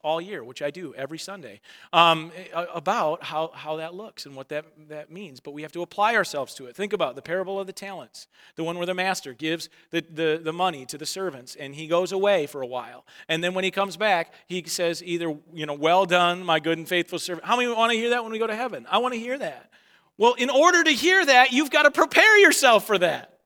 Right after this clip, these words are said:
You've gotta take what he's given you today, and you need to work towards a, a, not a, not a personal earthly goal, but a spiritual goal that God has. Store up treasure where?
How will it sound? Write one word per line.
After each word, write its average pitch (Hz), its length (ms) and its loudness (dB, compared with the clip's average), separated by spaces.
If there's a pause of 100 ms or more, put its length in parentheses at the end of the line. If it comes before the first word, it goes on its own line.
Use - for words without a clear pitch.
(540)
You've 254 160 0
gotta 285 180 4
take 330 320 4
what 320 100 0
he's 254 140 2
given 294 280 -2
you 269 120 -2
today, 262 380 2
and 240 80 0
you 247 80 -4
need 254 160 -4
to 240 80 -2
work 277 500 0 (240)
towards 262 760 2 (140)
a, 220 300 -2
a, 208 200 -2
not 233 400 2
a, 202 240 -2
not 226 220 -2
a 254 80 -4
personal 226 680 -2
earthly 220 380 0
goal, 170 240 -2
but 165 160 -6
a 160 80 -4
spiritual 226 640 -8
goal 180 240 0
that 151 180 -8
God 147 220 -2
has. 135 400 -20 (460)
Store 233 340 4
up - 280 -6
treasure 226 520 2
where? 196 460 4